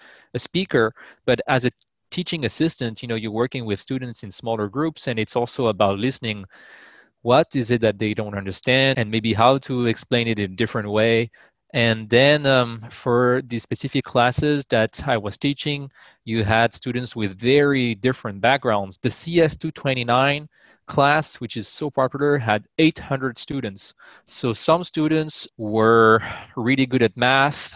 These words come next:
but not very good at computer science. Then you had the opposite profile, and you need to have a bit of both to be good at the class. So,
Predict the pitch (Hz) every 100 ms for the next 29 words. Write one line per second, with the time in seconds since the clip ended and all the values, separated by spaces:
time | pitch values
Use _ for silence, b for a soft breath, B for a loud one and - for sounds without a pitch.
0 | - 123 104 113 120 117 117 110 107 113
1 | 117 104 104 - 110 95 160 151 - 143
2 | 135 131 135 - - B B B 123 117
3 | 113 107 107 104 107 - 113 110 - 123
4 | 123 127 120 120 107 101 B B - 131
5 | 160 135 120 120 101 120 110 92 - 110
6 | 120 - - 101 95 117 110 101 - 123
7 | 131 139 - 104